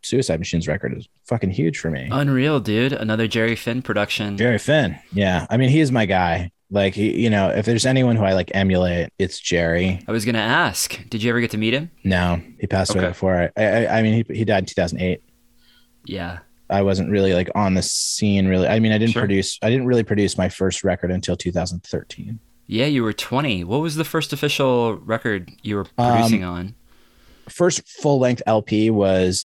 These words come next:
Speaker 1: I produced, and, like, I had the entire guiding hand in, was this record for Eli Whitney and the Sound Machine. They did a record called Reasons to Leave. They were a band that, like, were friends with my band, and they liked
Speaker 2: Mm-hmm.
Speaker 1: my band a lot. And they were the first artists that really trusted me to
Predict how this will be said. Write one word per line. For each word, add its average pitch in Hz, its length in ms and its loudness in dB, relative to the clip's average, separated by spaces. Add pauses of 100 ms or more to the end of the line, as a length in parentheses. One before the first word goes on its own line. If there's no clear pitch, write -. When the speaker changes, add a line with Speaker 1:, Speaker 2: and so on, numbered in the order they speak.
Speaker 1:
I 104 100 2
produced, 101 680 0 (160)
and, 101 160 2
like, 92 200 0
I 95 160 2
had 95 240 0
the 98 60 2
entire 92 640 0 (180)
guiding 95 360 0
hand 92 300 0
in, 87 120 0
was 87 200 0
this 90 180 -4
record 90 380 -2
for 87 280 -2
Eli 95 220 2
Whitney 92 260 0
and 92 80 0
the 90 40 -2
Sound 90 260 0
Machine. 104 360 0
They 87 80 2
did 87 100 -4
a 87 60 -2
record 87 360 -2
called 85 220 -4
Reasons 87 400 -2
to 85 100 -4
Leave. 87 440 0
They 104 240 0
were 107 140 2
a 98 60 0
band 107 440 2
that, 101 200 0
like, 95 180 0
were 92 100 0
friends 101 560 0
with 95 180 -2
my 92 240 2
band, 101 540 0 (240)
and 92 160 2
they 87 100 2
liked 90 320 2
Speaker 2:
Mm-hmm. 95 80 0
Speaker 1:
my 92 60 2
band 92 240 0
a 92 60 2
lot. 107 260 2 (100)
And 92 380 2
they 92 60 2
were 92 80 2
the 90 80 0
first 107 380 -2
artists 95 300 0
that 80 100 -2
really 92 180 2
trusted 87 460 -2
me 92 200 2
to 87 200 -4